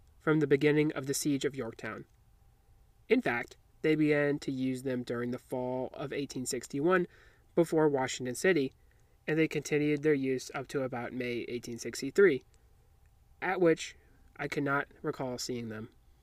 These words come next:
This would imply that they did not finally consider them of much value. If so,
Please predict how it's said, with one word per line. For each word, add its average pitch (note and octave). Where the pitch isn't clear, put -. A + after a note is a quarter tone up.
This E3
would F3+
imply C#3+
that D3+
they D3+
did C#3+
not C#3+
finally D3
consider C#3
them C#3
of C3
much B2+
value. A#2+
If F#3+
so, D3